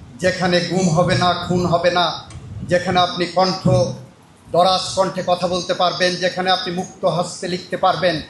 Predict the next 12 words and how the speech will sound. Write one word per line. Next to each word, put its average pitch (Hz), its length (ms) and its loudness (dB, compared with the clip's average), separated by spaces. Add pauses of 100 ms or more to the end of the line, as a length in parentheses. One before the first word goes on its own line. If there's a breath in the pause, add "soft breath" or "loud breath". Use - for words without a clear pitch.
(400)
সেরকম 175 440 0
একটি 175 260 -4
স্বপ্নের 175 580 0
বাংলাদেশের 175 640 0 (520)
স্বপ্নের 175 520 0
সারথি 175 460 0
হবেন। 170 360 2 (380)
আর 170 160 4 (140)
সেই 170 120 0
স্বপ্নের 170 520 -2 (120)
সারথির 170 420 -2
পথে 165 420 -4